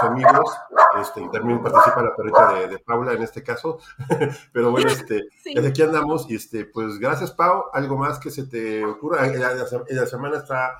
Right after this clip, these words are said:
Speaker 1: corriendo, el tema de, de, de, de Paula, y pues, con todo gusto, aquí, aquí los, aquí los vemos a la siguiente vez, Pau.
Speaker 2: Sí, sí, la idea es que vamos a compartir más cosas y la próxima será por, por Facebook, porque ya, eh, la gente también nos ha-,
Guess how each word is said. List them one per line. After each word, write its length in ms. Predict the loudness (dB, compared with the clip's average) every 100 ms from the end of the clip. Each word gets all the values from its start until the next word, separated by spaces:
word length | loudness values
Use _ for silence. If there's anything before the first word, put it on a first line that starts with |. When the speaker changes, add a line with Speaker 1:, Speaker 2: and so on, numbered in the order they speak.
| -18 -14
Speaker 1:
corriendo, 560 | -8 -4 -4 -4 -4
el 120 | -6 -8
tema 220 | -8 -6
de, 220 | -6 -8
de, 200 | -14 -16
de, 280 | -16 -16 -16
de 80 | -10
Paula, 480 | -6 -4 -4 -6 -14 _ _
y 120 | -20
pues, 240 | -10 -8 -8
con 180 | -12 -6
todo 180 | -4 -2
gusto, 260 | -2 -4
aquí, 160 | -4 -8
aquí 180 | -20 -12
los, 240 | -10 -10 -12
aquí 160 | -12
los 160 | -10 -6
vemos 460 | -4 -2 -4 -6 -16
a 40 |
la 80 | -18
siguiente 320 | -18 -18 -14 -8
vez, 220 | -8 -8
Pau. 320 | -12 -12 -12 _ -20 _ _ _ _ _ _ _ _ _ _ _ _ _ _ _ _
Speaker 2:
Sí, 300 | -14 -12 -10
sí, 260 | -10 -10 -8
la 140 | -8
idea 220 | -6 -6 -6
es 100 | -8
que 100 | -8
vamos 300 | -6 -8 -10
a 100 | -10
compartir 480 | -10 -8 -10 -12
más 200 | -12 -12
cosas 320 | -12 -10 -10 -8
y 40 |
la 200 | -8 -8
próxima 420 | -10 -10 -8 -6
será 400 | -6 -6 -6 -6
por, 300 | -6 -6 -8 -8
por 160 | -10 -6
Facebook, 420 | -8 -4 -6 -4
porque 280 | -8 -8 -10
ya, 380 | -6 -4 -2 -6 -12 _ _ _ 2
eh, 340 | 4 4 2
la 220 | -4 -6 -6
gente 360 | -8 -6 -4
también 340 | -4 -6 -6 -8
nos 160 | -8
ha-, 160 | -8